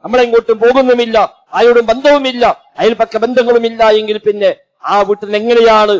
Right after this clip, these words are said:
ഒരു നല്ല ശീലമുള്ള കുട്ടി വളർന്നു വരിക? നമ്മൾ നൽകുന്നതും നമ്മളുമായി ആളുകൾ ഇടപഴകുന്നതും നമ്മുടെ വീട്ടിലാളുകൾ വരുന്നതും എല്ലാം കണ്ടു പഠിക്കട്ടെ അവർ. മാത്രവുമല്ല,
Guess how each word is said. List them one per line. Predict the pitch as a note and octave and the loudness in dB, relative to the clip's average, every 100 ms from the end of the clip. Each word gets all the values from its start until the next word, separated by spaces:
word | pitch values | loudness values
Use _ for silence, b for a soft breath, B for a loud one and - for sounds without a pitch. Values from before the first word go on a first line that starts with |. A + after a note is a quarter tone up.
| - - | -6 -8
ഒരു | G3+ | -6
നല്ല | G3+ A3+ C#4+ | -4 -2 -2
ശീലമുള്ള | C#4+ C4 B3 A3+ A3+ | -4 -4 -2 -2 -4
കുട്ടി | G#3+ - G#3+ - _ - | -6 -10 -10 -10 _ -8
വളർന്നു | E3 F#3 F3+ | -4 -4 -4
വരിക? | E3+ E3+ E3 D3+ C3+ _ - | -4 -4 -4 -6 -10 _ -14
നമ്മൾ | E3+ F#3+ | -4 -2
നൽകുന്നതും | F#3 G3 G3+ G3+ G3 F#3+ - _ - | 0 0 0 0 0 -2 -6 _ -8
നമ്മളുമായി | G3+ A3 G#3+ G#3 | -2 0 2 2
ആളുകൾ | G#3 A3+ A3 | 2 2 2
ഇടപഴകുന്നതും | A#3+ A#3 A3+ A#3 A3+ - _ - | 2 2 4 2 2 -2 _ -4
നമ്മുടെ | A3+ G#3+ | -2 0
വീട്ടിലാളുകൾ | B3+ A#3+ A#3+ A#3+ A3+ | -2 0 2 4 2
വരുന്നതും | C#4 C#4 C4+ - _ - | 2 0 0 -4 _ -6
എല്ലാം | F3+ G3+ G3 - | -2 0 -2 -4
കണ്ടു | G3+ A3 | -2 0
പഠിക്കട്ടെ | G3+ G3+ - G3 G3 F3+ - _ _ D#3+ | 0 0 0 -2 0 0 -2 _ _ -4
അവർ. | E3 D#3+ C#3 _ _ | -2 -2 -8 _ _
മാത്രവുമല്ല, | D3 G3 G3 G3 F#3+ F3+ F3 D#3 | -6 -4 0 0 0 0 -2 -2